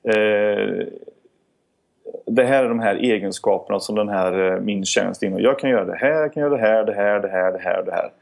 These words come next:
"Jaha", tänker kunden, "vad är det som är fördelar med det?" Då måste du själv då, "Ja, men fördelen är att då, då kan jag fixa det här och, eh, fördelen är att det är så här." "Ja, men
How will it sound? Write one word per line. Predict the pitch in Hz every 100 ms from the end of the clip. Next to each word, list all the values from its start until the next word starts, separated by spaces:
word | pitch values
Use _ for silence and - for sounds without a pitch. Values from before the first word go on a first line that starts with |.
| _ _ _ _ _ -
"Jaha", | 95 - 180
tänker | 175 160 151
kunden, | 139 101 110
"vad | 117
är |
det | 110
som | -
är | 113
fördelar | - 131 98 98
med | 101 104
det?" | 135 87 - _ _ _ _ _
Då | 113
måste | 123 127
du | 156
själv | 160 113 139 165 127
då, |
"Ja, | 107 101 123
men | 127 131 120
fördelen | - 135 127 135
är |
att | 120 - - - -
då, | 120 107 76
då | - 123
kan | 139 131
jag | 214 233 -
fixa | 120 - -
det | 95
här | 90 92
och, | 95 92 - - - _
eh, | 98 95 92 95 92
fördelen | - 127 113 113
är |
att | 113 110
det | 113
är |
så | -
här." | 120 92 92 -
"Ja, | - -
men | 131 127 135 120